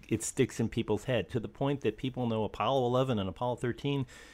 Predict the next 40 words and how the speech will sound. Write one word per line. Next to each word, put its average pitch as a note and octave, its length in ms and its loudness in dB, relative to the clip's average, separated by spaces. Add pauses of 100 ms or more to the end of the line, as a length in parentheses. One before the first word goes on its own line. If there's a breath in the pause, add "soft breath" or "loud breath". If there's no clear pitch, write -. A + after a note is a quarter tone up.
(420 loud breath)
and A#2+ 340 2
unless A#2+ 280 -2
they A#2+ 80 -2
watch, A#2+ 280 0
you B2+ 60 2
know, A#2 40 4
like, G#2+ 160 0
H A#2+ 200 -2
B B2+ 120 2
O C#3+ 60 4
series, A2 280 2
they A#2+ 80 0
might B2 160 4
not B2 160 2
know C#3 160 6
there G2+ 140 4
was G2+ 160 0
an G2+ 80 -2
Apollo G#2+ 400 2
sixteen. G2 600 -2
They F2 60 0
may G#2 140 0
not A2+ 180 -2
know A#2 360 2
of, F#2+ 400 -2
uh, E2 180 -10
of F#2+ 300 -6
Apollo A2 400 0
seventeen, B2 480 0
the E2 80 0
last A#2+ 320 0
man F2 180 -4
on E2 80 -6
the D#2+ 80 -8
moon, E2 240 -8 (160 soft breath)
except - 420 -6
for A#2+ 120 -4
the G#3 100 0
stories. B2 520 -4 (120)
So, G#2 320 -6